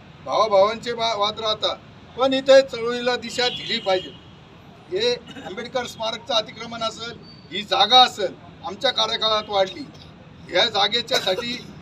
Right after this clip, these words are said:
राजाभाऊ शिरे असेल, संतोष शिंदे, नितीन शिंदे, विशाल शिंदे, स-, पंकज कोपरे, त्याच्यानंतर, अ, गणेश शिंदे, अ, इतके कार्यकर्ते आम्ही या जागेच्यासाठी काय संघर्ष केला आम्हाला माहिती.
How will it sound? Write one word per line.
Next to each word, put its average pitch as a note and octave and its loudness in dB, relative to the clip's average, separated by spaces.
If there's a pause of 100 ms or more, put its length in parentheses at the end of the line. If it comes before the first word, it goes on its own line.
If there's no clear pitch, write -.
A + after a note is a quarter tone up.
राजाभाऊ G#3+ -2
शिरे A#3 -10
असेल, A#3 -6
संतोष G3 -8
शिंदे, G#3 -10
नितीन A3 -12
शिंदे, F#3+ -8 (320)
विशाल C4 6
शिंदे, G#3 -4 (540)
स-, D#3+ 2 (160)
पंकज A#3+ -2
कोपरे, A#3+ -6 (400)
त्याच्यानंतर, A#3 -4
अ, F3+ 4 (340)
गणेश C4+ 4
शिंदे, A3 -2 (540)
अ, D#3 -2 (640)
इतके D4+ 0
कार्यकर्ते C4 2
आम्ही B3+ 0
या A3 -4
जागेच्यासाठी G#3+ -4
काय A#3 0
संघर्ष F#3+ -10
केला G3+ -4 (400)
आम्हाला G3+ 0
माहिती. G3 -6